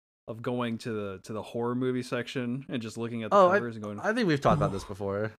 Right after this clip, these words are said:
Speaker 1: Oh, yeah, but I just, I remember, I do remember seeing the Jeepers Creepers one and that one.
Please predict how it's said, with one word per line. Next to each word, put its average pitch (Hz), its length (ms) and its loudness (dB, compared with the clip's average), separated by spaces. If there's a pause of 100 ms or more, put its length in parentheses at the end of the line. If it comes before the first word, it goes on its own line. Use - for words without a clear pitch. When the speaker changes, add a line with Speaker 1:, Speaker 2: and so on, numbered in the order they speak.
(540)
Speaker 1:
Oh, 311 100 4
yeah, 285 220 8
but 151 240 2
I 156 80 2
just, 160 320 -6
I 147 100 4
remember, 170 280 4
I 143 80 4
do 160 220 2
remember 143 400 0
seeing 131 260 -2
the 120 60 -2
Jeepers 120 360 -4
Creepers 113 380 -10
one 104 160 -8
and 101 140 -10
that 104 180 -8
one. 104 400 -10